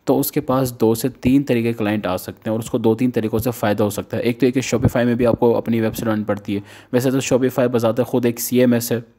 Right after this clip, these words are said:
ठीक है, यानी कि कंटेंट मैनेजमेंट सिस्टम है, सीएमएस है Shopify खुद। लेकिन साथ साथ आपको WordPress अगर आता है, मतलब, उसकी वेबसाइट्स अगर आपको बनानी आती हैं, तो वो चीज़ आपकी बहुत हेल्प करती है आपको अपने प्रमोशन के लिए,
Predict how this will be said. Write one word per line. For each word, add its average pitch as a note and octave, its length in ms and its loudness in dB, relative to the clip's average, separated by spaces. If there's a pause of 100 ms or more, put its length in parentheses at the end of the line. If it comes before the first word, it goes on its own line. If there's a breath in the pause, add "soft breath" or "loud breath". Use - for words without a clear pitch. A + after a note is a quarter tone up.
(220)
ठीक A2 200 -6
है, A2+ 60 0
यानी A2 140 -2
कि A2+ 60 -4
कंटेंट A2+ 520 0
मैनेजमेंट G#2+ 640 -2
सिस्टम A#2 520 -2
है, A2+ 80 -2
सीएमएस A#2+ 500 0
है A#2+ 220 -2
Shopify G#2+ 480 -2
खुद। A2+ 260 -2 (380 loud breath)
लेकिन C3 300 2
साथ B2+ 200 0
साथ C3 220 -2
आपको B2 260 2
WordPress B2 460 2
अगर A#2+ 160 0
आता G#2+ 200 0
है, A2 80 2
मतलब, A2+ 220 -2
उसकी B2 220 -2
वेबसाइट्स A#2 380 0
अगर A2+ 100 -2
आपको A2 180 -2
बनानी G#2+ 280 0
आती G#2 280 -4
हैं, A2 140 -4 (300 loud breath)
तो C#3 80 2
वो B2+ 160 4
चीज़ C3 180 -4
आपकी A#2+ 200 -2
बहुत A#2 360 -2
हेल्प A2+ 220 -2
करती A2 280 0
है A#2 60 4
आपको A2 320 -2
अपने A#2 220 -2
प्रमोशन A2 580 -2
के A#2+ 140 0
लिए, A2+ 260 2